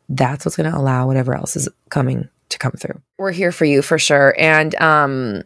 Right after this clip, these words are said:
you know, if you wanted to join our private network, again, it's all about support, being there for each other. This community that we have is so, so supportive and so powerful. And so we're just kind of,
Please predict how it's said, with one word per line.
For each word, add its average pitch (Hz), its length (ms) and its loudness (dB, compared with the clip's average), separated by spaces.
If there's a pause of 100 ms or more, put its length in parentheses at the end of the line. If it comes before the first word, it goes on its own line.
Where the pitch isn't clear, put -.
(140)
you 156 120 4
know, 147 120 4
if 170 180 0
you 175 60 2
wanted 165 220 2
to 190 100 -2
join 151 260 0
our 143 120 0
private 156 340 -2
network, 135 680 -2 (720)
again, 139 360 -2
it's - 560 -2 (500)
all 151 180 4
about 143 200 0
support, - 680 0 (1200)
being 165 220 4
there 156 140 4
for 165 140 2
each 160 160 0
other. 151 580 4
This 160 240 0
community 175 400 -2
that 165 100 -2
we 147 120 -2
have 143 240 -2
is 147 100 -6
so, - 500 -2
so 170 280 2
supportive 160 380 0
and 139 100 -6
so 151 120 0
powerful. 160 560 -2 (420)
And 151 140 -2
so 151 140 4
we're 143 120 4
just 147 140 -4
kind 160 140 -2
of, 143 140 -4